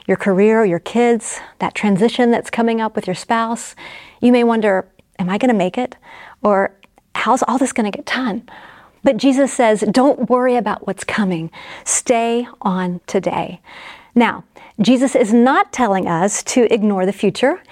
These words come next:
He's not saying that we should be lazy or irresponsible.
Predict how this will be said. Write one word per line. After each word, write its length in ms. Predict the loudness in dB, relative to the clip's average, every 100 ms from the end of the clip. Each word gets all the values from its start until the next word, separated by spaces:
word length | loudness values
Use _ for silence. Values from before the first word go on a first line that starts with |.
| -20 -6
He's 220 | 0 2
not 220 | 2 0
saying 180 | 0 2
that 80 | 2
we 80 | 0
should 160 | 0
be 120 | 2 4
lazy 520 | 4 4 2 2 2
or 220 | 2 0
irresponsible. 800 | 0 0 -2 -2 -2 -4 -6 -8